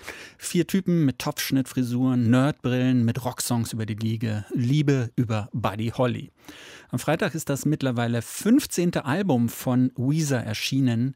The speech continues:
Van Weezer heißt es. Und darüber spreche ich mit meinem Kollegen Simon Brauer.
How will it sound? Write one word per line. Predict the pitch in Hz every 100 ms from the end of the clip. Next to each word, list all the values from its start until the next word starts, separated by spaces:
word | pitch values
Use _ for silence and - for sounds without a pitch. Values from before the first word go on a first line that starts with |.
| -
Van | 117 139 160 180
Weezer | 160 208 190 117 101
heißt | 107 110 143
es. | 147 - - - - -
Und | 123
darüber | 127 131 131
spreche | - 127 110
ich | 123
mit | 117
meinem | 110 110
Kollegen | 117 123 127
Simon | 131 147 147
Brauer. | 165 196 107